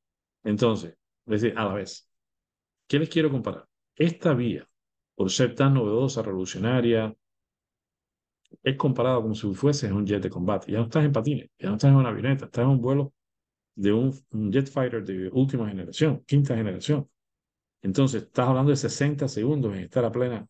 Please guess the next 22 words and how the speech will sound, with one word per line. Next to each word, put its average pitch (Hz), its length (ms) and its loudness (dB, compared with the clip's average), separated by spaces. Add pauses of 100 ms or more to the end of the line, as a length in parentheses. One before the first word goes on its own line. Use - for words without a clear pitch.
(260)
pleno 127 220 2
vuelo. 131 340 -4 (640)
Es 92 120 -10
decir, 110 140 0
vamos 117 240 2
a 131 40 4
llegar 127 160 0
al 107 280 -4
destino 120 420 2
en 104 60 0
sesenta 127 540 0
segundos 113 400 -2
en 98 100 -6
lugar 101 220 -2
de 95 140 -6
cuatro 101 300 -4
horas. - 340 -10 (840)
Ahora, 110 300 0
gracias 143 540 2
a 131 40 2
la 113 100 -4
nanotecnología, 98 1000 -4